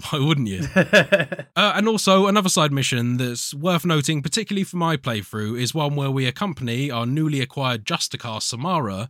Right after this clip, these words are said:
Speaker 1: on a mission to hunt down a weird, sex-craving, mind-melting demon, which also happens to be her Asari daughter. I-, it's essentially kind of like a, a succubus with, uh, with mind-melting properties as well.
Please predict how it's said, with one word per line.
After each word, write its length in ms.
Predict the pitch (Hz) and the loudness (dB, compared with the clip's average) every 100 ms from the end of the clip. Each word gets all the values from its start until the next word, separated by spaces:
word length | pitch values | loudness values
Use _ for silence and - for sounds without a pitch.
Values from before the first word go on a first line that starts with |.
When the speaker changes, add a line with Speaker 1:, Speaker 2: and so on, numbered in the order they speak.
| - | -2
Speaker 1:
on 160 | 262 233 | 0 2
a 40 | |
mission 440 | 196 - 143 156 | 2 2 -2 -2
to 80 | 139 | -4
hunt 280 | - 165 143 | -2 -2 0
down 360 | 131 127 135 131 | 0 2 0 -2
a 80 | 107 | -4
weird, 420 | 113 135 127 113 | -2 0 -2 -4
sex-craving, 880 | - - 139 - - 135 127 131 131 | -6 -6 -4 -6 -2 0 2 2 0
mind-melting 920 | 113 107 127 123 123 123 127 135 123 | 0 0 0 0 -2 -2 -4 -2 -2
demon, 500 | 104 127 151 87 - - | 0 0 0 -2 -8 -8
which 220 | 175 214 311 | -2 2 4
also 220 | 254 160 | 4 4
happens 340 | 165 180 175 | 2 2 0
to 80 | - | 0
be 140 | 139 131 | 0 0
her 200 | 127 120 | 0 -2
Asari 500 | 117 113 98 101 120 | -2 -2 -2 -2 0
daughter. 440 | 190 190 - 71 - | 2 2 0 -10 -4
I-, 80 | 151 | -4
it's 300 | 151 156 - | -2 -2 -2
essentially 460 | - 180 160 143 | -2 -2 0 -2
kind 180 | 131 139 | 0 0
of 60 | 127 | 0
like 240 | 123 117 | 0 -2
a, 180 | 127 110 | -4 -4
a 60 | 110 | -4
succubus 880 | - 151 - 127 123 117 - - 113 | -2 -2 -2 -4 -2 -2 -2 -6 -6
with, 440 | 113 110 110 95 | -2 -2 -2 -4
uh, 320 | 110 107 104 101 | -4 -2 -2 -4
with 180 | 107 | -4
mind-melting 880 | 104 107 110 104 98 104 95 107 98 | -4 -4 -4 -6 -6 -8 -8 -8 -8
properties 540 | - 98 - - 92 90 | -8 -10 -10 -12 -10 -10
as 140 | 87 | -10
well. 460 | 95 92 82 104 | -8 -10 -10 -14